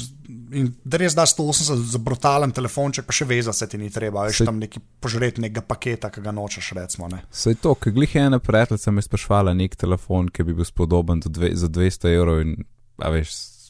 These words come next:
Speaker 1: moje misli so bile, ne obstaja za dvesto evrov spodoben.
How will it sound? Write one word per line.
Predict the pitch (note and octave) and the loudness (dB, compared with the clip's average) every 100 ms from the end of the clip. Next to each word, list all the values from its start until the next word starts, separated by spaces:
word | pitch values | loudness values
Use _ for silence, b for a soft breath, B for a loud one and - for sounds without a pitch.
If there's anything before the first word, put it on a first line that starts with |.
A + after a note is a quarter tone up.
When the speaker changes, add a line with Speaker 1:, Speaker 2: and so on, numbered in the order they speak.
| _ _ | _ _
Speaker 1:
moje | F2 F2 F#2 | -4 0 0
misli | F#2+ - | 0 -2
so | F#2 F#2+ | -2 0
bile, | F#2 F2+ F2 E2+ E2+ | 2 2 2 0 0
ne | F2 | -2
obstaja | E2+ - F#2 D#2+ D2 D2+ D2 | -4 -4 -2 -2 -2 -4 -4
za | D#2 D#2 | -4 -4
dvesto | D2+ D2+ - | -4 -4 -4
evrov | D#2+ D#2 D2 | -2 -2 -4
spodoben. | - - D#2 D2+ C#2+ | -6 -4 -2 -2 -4